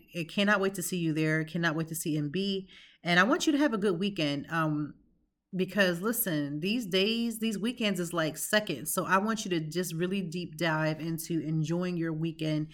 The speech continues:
enjoying your time, relaxing. Uh, we have a lot going on this weekend, but let me tell you, after my Sunday run, I'm gonna go back to my runs with my, um, running group. I had stopped and delayed it for such a long time,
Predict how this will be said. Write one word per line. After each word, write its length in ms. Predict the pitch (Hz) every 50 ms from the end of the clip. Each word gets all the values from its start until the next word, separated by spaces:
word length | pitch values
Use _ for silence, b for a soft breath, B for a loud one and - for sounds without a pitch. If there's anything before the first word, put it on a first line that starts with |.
| B B B B B B
enjoying 520 | 160 165 165 139 156 170 180 190 185 180
your 180 | 175 170 165 165
time, 680 | 165 - - - 170 160 160 160 160 156 151 151 156 B B B B B
relaxing. 1120 | 160 170 180 175 165 160 165 165 175 180 180 175 - - - - 185 180 180 175 175 170 165 B B B B B B
Uh, 200 | 175 165 160 160 156
we 120 | 185 190
have 180 | 185 196 175 165
a 60 | 156
lot 340 | 156 165 170 165 190 196 190
going 180 | 190 185 175
on 140 | 175 170 170
this 200 | 156 156 156 -
weekend, 440 | 196 202 196 196 202 196 190 185 160
but 200 | 190 175 151 -
let 100 | 185 196
me 80 | 208 214
tell 200 | 208 - 208 180
you, 220 | 156 156 156 160 -
after 280 | 151 175 185 185 - 220
my 200 | 214 208 202 196
Sunday 420 | 196 - - 185 190 185 185 180
run, 320 | 175 165 160 160 156 165 175
I'm 140 | 180 180 170
gonna 140 | 170 165
go 140 | 151 160 156
back 320 | 143 147 160 175 180 - -
to 120 | - 202
my 200 | 185 180 180 180
runs 520 | 175 170 180 170 170 170 175 175 165 - 165
with 240 | 160 165 160 - 165
my, 240 | 156 151 151 151 143 -
um, 260 | 156 156 151 151 151
running 240 | 185 214 240 247 233
group. 260 | 233 247 247 233 -
I 60 | 165
had 220 | 143 160 151 147
stopped 360 | - - - 190 185 190 190 190
and 120 | 175 160
delayed 320 | 156 156 151 170 185 175
it 80 | 156 -
for 120 | - 160
such 260 | 156 - 170 165 160 170
a 40 |
long 220 | 160 160 156 156 156
time, 400 | - - 175 170 170 170 165